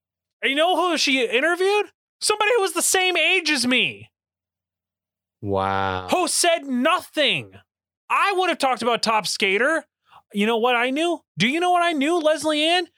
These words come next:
Speaker 1: You curmudgeon?
Speaker 2: You are very curmudgeonly, Leslie Ann.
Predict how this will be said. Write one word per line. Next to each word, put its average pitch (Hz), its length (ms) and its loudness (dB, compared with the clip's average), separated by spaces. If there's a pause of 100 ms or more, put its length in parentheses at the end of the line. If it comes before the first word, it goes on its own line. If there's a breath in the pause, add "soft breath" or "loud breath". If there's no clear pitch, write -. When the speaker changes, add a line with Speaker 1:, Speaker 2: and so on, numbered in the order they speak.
(340 soft breath)
Speaker 1:
You 175 380 2 (600)
curmudgeon? 240 800 0 (840)
Speaker 2:
You 180 140 -2
are 226 120 2
very 170 240 0
curmudgeonly, 117 680 -4 (100)
Leslie 92 340 -6
Ann. 90 180 -8